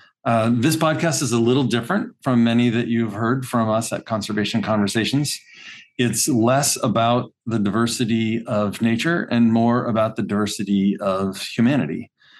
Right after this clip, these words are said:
James's work focuses on the bipoc community, which is Black, Indigenous, and people of color, and their relationships with, uh, animals and nature. And we talk a lot about, uh, what that means for him personally and for people of color in general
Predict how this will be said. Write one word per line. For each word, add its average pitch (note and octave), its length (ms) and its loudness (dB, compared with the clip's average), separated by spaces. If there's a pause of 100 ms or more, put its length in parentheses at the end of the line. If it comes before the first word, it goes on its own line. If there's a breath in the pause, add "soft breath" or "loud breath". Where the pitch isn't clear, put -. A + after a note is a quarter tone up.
(540 soft breath)
James's B2 480 0
work A#2 240 -2
focuses A#2 600 -4
on G#2+ 360 2
the G2 100 2
bipoc G#2+ 440 -2
community, C#3 500 0
which - 220 -10
is G2 100 -4
Black, G2+ 380 -2
Indigenous, G2+ 640 -2
and F2+ 160 -6
people G#2 360 -2
of G2 180 -8
color, A#2+ 360 0 (460 loud breath)
and G#2+ 180 2
their G#2+ 140 2
relationships G#2+ 800 0
with, C3+ 320 0 (100)
uh, B2+ 340 0
animals C3+ 480 0
and B2 260 2
nature. C#3+ 440 0 (680 soft breath)
And A2 400 0
we G#2+ 120 0
talk G#2+ 300 -2
a G2+ 40 -4
lot G#2 240 0
about, G2+ 380 -2 (240)
uh, G#2+ 120 -2
what B2 200 -2
that B2 120 -2
means A2+ 640 -2
for G2 580 0
him A#2+ 220 0
personally G#2 600 0
and F2+ 200 -6
for F#2 120 -10
people G2+ 320 -4
of F2+ 80 -10
color G2 320 0
in F#2 120 -2
general G2 520 0